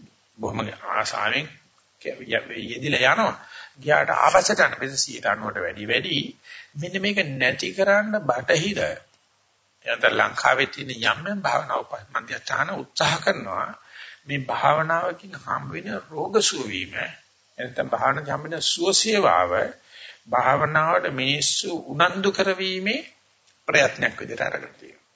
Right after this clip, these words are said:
දැන් ඒක මේ, මේ දෙදහස් දොළහ වෙනකොට උච්ච අවස්ථාවකටපත් වෙලා අපි ඉන්නේ එතන. මේ භාවනා කිරීම නිසා මේ කාමයේ ටිකක් වැඩි කර ගන්න පුළුවන්. මේ කාම ජීවිතය ටිකක් දික් කර ගන්න පුළුවන්. තව හිත ලස්සන කර ගන්න පුළුවන්. කය ලස්සන කර ගන්න පුළුවන්. ලෙඩ රෝග අඩු කර ගන්න පුළුවන් කියලා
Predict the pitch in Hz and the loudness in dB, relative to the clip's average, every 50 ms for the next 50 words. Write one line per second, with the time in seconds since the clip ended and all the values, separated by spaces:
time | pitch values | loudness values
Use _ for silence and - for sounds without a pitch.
0 | _ _ _ _ - 127 123 127 127 127 120 117 123 120 104 - - - - - | _ _ _ _ -4 -2 -2 -4 -6 -6 -6 -6 -4 -4 -4 -6 -8 -14 -14 -14
1 | 101 101 - - _ _ _ _ _ _ - 117 113 113 107 - - 104 107 110 | -14 -14 -14 -18 _ _ _ _ _ _ -16 -4 0 0 0 0 -2 -6 -2 -2
2 | 117 113 120 123 113 120 - 123 135 131 - - 135 127 123 120 - - - 107 | 0 -2 -2 -4 -8 -10 -10 -10 -10 -4 -2 -2 -2 0 -2 -4 0 0 2 2
3 | 107 107 - - - - - - - 151 - - 131 131 123 - 135 143 - - | 2 0 -2 -6 -8 -8 -6 -2 -2 -2 -2 -2 -8 -10 -10 -10 -10 -10 -10 2
4 | - 170 156 - 76 - - - _ _ _ - - - - _ - 135 135 131 | 2 2 2 2 -6 -12 -14 -16 _ _ _ -20 -20 -20 -20 _ -2 -2 0 0
5 | - - 139 143 151 151 156 156 151 139 147 143 151 151 151 160 160 147 - 180 | 2 2 4 2 4 4 4 2 2 -2 -6 -6 -6 -8 -8 -10 -8 -6 -4 0
6 | 175 180 180 165 156 139 123 110 113 - - _ _ _ _ _ _ _ _ _ | 0 0 0 -2 -4 -6 -6 -6 -8 -10 -14 _ _ _ _ _ _ _ _ _
7 | _ _ _ - - - 110 110 107 113 135 143 135 - - - 135 - - - | _ _ _ -4 2 4 4 4 4 4 2 0 0 0 -2 -2 -2 -2 -4 -6
8 | - 127 131 127 107 - 87 87 - - - 82 82 87 90 104 151 170 - - | -6 -2 -4 -4 -2 -2 -4 -4 -4 -12 -18 -18 -10 -6 -4 -4 -4 -4 -8 -18
9 | _ _ _ - - _ _ 139 131 - - 120 120 127 131 131 131 127 143 135 | _ _ _ -20 -20 _ _ -8 -4 0 4 4 4 4 4 2 -2 -2 -4 -4
10 | 135 135 139 - 135 127 127 123 117 - - 160 156 - 143 120 104 98 92 95 | -4 -4 -4 -6 -8 -6 -4 -6 -6 -4 -6 -8 -2 0 0 4 4 2 2 0
11 | 90 - 98 92 98 92 98 120 - - 156 _ _ _ _ _ _ _ - 123 | -6 -12 -12 -8 -4 -4 -4 -4 -4 -8 -16 _ _ _ _ _ _ _ 0 0
12 | 117 123 123 123 107 - - - 147 139 139 131 110 113 - - - - 135 - | 2 2 2 0 0 -2 -4 -8 -8 -6 0 0 2 2 2 2 0 -2 -2 -2
13 | 117 110 - 98 90 - - - - - - 135 139 135 - - 131 127 - 117 | -2 -2 -2 -4 -8 -8 -14 -20 -18 -12 -10 -10 -10 -8 -2 0 0 4 4 4
14 | 117 - - - 151 147 - 120 110 104 95 113 - - - - 135 135 135 127 | 4 4 0 -2 -2 -4 -4 -4 -2 -2 -4 -6 -6 -12 -18 -20 -18 -16 -10 -10
15 | 135 123 - 139 143 139 135 127 110 107 - 117 135 131 131 131 127 139 135 - | -8 -8 -8 -8 -8 -8 -8 -6 -6 -8 -8 -10 -12 -10 -6 -6 -6 -6 -6 -8
16 | 139 135 139 139 - - - 202 - - - | -4 -2 -2 -2 -4 -8 -6 0 0 0 0